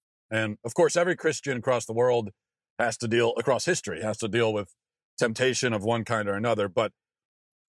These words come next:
not every Christian has lived or does live as we do now in a, in a world, in a culture,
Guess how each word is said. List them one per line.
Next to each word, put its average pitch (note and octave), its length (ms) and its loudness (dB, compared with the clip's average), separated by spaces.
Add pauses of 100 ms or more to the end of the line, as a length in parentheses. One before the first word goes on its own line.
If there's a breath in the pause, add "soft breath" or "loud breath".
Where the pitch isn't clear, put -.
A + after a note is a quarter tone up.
(100)
not D#3+ 320 4
every D3 280 4
Christian B2 680 0
has A#2 280 0
lived A#2 480 2
or G#2+ 220 2
does A2+ 320 2
live G#2+ 260 2
as G#2 180 2
we A2+ 140 -2
do G#2+ 220 -2
now G#2 480 -2 (240)
in A2+ 160 0
a, G#2 420 0
in A2 100 -4
a G#2+ 120 0
world, A2 560 2
in G#2 60 -6
a G2 60 -10
culture, A2 680 -2